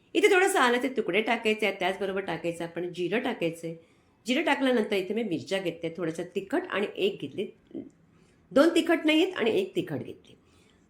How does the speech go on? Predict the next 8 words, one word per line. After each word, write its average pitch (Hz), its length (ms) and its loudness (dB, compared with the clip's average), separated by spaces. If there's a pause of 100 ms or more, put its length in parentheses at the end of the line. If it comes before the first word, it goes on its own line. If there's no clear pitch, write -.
तुम्ही 285 180 6
कोणताही 240 420 6
घेऊ 233 120 6
शकता. 214 440 -6 (540)
त्याचबरोबर 330 500 6
इथे 262 300 2
ना 240 100 0
तुम्हाला 185 420 0